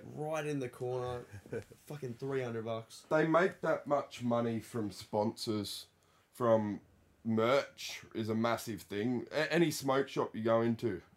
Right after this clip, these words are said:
Speaker 2: N R L gear everywhere, best and
Speaker 1: Fucking
Speaker 2: less.
Speaker 1: oath.
Speaker 2: Rebel. They make that much money. As I said, they need to bring the salary cap up. But in saying that, I feel like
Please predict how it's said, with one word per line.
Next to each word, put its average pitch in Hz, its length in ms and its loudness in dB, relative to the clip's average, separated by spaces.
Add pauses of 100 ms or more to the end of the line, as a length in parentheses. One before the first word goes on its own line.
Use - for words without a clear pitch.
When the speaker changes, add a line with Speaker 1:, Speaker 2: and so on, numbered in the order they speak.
Speaker 2:
N 123 120 0
R 110 200 6
L 107 80 2
gear 104 220 0
everywhere, 104 400 0
best 117 420 -4
and 113 160 0
Speaker 1:
Fucking 113 200 4
Speaker 2:
less. 151 180 -6
Speaker 1:
oath. - 140 -20 (440)
Speaker 2:
Rebel. 120 500 4 (340)
They 151 200 0
make 175 280 6
that 180 200 4
much 139 300 -2
money. 110 380 2 (500)
As 151 160 2
I 143 60 2
said, - 260 -2
they 123 140 0
need 127 140 0
to 120 60 0
bring 113 240 -2
the 92 60 -8
salary 107 460 0
cap 120 260 -4
up. - 220 -6 (460)
But 165 280 8 (360)
in 190 240 6
saying 147 500 4
that, 101 260 0 (1200)
I 135 100 2
feel 156 300 2
like 147 340 6